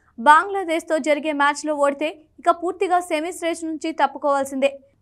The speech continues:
ఈ క్రమంలోనే పాక్ టీం కెప్టెన్ బ్రాడ్ బర్న్ కీలక వ్యాఖ్యలు చేశారు. అతని కోచింగ్‌లో వరల్డ్ కప్‌లో పాకిస్తాన్ చెత్తగా ఆడుతోంది. భారత్తో జరిగిన మ్యాచ్లో ఓడినప్పుడు కూడా దాన్ని హుందాగా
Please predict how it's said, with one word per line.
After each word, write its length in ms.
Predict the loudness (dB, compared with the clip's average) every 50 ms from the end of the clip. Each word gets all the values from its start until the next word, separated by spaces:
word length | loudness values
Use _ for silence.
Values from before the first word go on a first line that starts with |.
| _ -6
ఈ 180 | -2 0 0 2
క్రమంలోనే 560 | 2 2 2 4 4 4 2 2 2 0 -4 -4 2 6
పాక్ 280 | 8 8 8 8 6 2
టీం 180 | -4 -2 -2 -4
కెప్టెన్ 480 | -2 0 0 0 0 0 -2 -2 -2 -4 -14 _ _ _ -12 -6
బ్రాడ్ 440 | 0 4 8 8 10 8 8 6 4
బర్న్ 300 | 4 6 6 6 4 2 -6 -14 _ _
కీలక 340 | -2 0 2 2 2 0 -2
వ్యాఖ్యలు 420 | -2 -2 0 -2 -2 -2 -4 -4 -2
చేశారు. 360 | -2 0 2 4 4 2 2 0 -12 _ _ _ _ 2
అతని 300 | 2 2 2 0 -4 -4
కోచింగ్‌లో 540 | 0 2 4 4 2 0 -2 0 2 2 2
వరల్డ్ 380 | 4 4 6 6 6 4 2
కప్‌లో 340 | 2 0 0 2 2 0 0 2 4
పాకిస్తాన్ 540 | 4 4 4 4 0 -4 -4 -4 -4 -2 -2
చెత్తగా 340 | -2 -2 0 0 0 4 6
ఆడుతోంది. 420 | 6 6 4 2 -2 -2 -2 -4 -6 -8 _ _ _ _ -6 2
భారత్తో 440 | 6 6 6 6 6 2 -2 -4 -4
జరిగిన 340 | -2 -2 -2 -2 -2 -4 -2
మ్యాచ్లో 440 | 0 0 0 0 0 0 2 2 2
ఓడినప్పుడు 460 | 4 2 2 2 0 -4 -4 -4 -4
కూడా 240 | -2 0 2 2 2 2 0 -4 _ _ -2
దాన్ని 220 | 2 2 2 2 0
హుందాగా 460 | -4 -4 -2 2 4 4 4 4 2